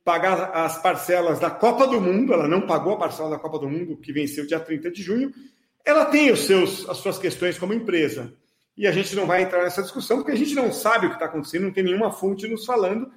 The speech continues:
seria leviano falar. A única coisa que eu posso afirmar com absoluta certeza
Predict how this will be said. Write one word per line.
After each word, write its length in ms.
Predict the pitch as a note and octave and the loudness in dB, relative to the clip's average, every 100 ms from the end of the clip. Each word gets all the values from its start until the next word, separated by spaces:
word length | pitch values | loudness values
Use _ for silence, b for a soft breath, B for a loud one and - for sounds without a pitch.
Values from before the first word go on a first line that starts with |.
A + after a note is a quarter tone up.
| b b | b b
seria 320 | _ C#4 C4 B3 | _ -6 2 4
leviano 440 | B3 A#3+ G#3+ A3+ | 4 2 2 2
falar. 640 | A#3 B3 A#3 D3 A#2+ - - _ _ _ | 0 0 0 0 -6 -14 -20 _ _ _
A 80 | - | 0
única 320 | D4 A4 F4+ | 4 4 4
coisa 180 | - A3+ | 4 4
que 80 | G3 | 4
eu 60 | G#3+ | 2
posso 260 | G3+ F#3 | 2 0
afirmar 460 | F#3 F#3 E3 D#3+ D#3 | -4 -4 -4 -4 -6
com 220 | D#3+ - | -8 -4
absoluta 720 | A#3 D#4+ - - F#3+ G#3+ - | -2 -2 -2 0 2 2 -4
certeza 720 | F3 - - F#3 A3+ - A#2+ | -2 -2 0 2 2 0 -8